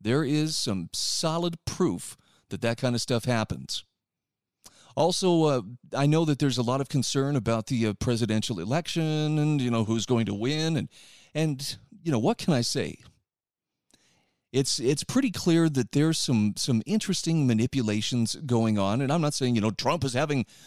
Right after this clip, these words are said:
this election stolen from him. I will say it's within the possibilities.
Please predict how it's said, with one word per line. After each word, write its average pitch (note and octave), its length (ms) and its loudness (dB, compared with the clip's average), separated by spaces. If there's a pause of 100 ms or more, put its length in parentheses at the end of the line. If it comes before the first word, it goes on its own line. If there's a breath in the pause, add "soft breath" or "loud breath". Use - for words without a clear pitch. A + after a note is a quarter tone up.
(120 loud breath)
this D3+ 160 0
election D3+ 400 0
stolen D#3 540 0
from D3 260 2
him. G3 160 0 (1000)
I C3 120 2
will F#3 140 2
say F#3+ 160 0
it's C#3+ 260 -2
within A#2 280 2
the B2 60 2
possibilities. A#2 840 -2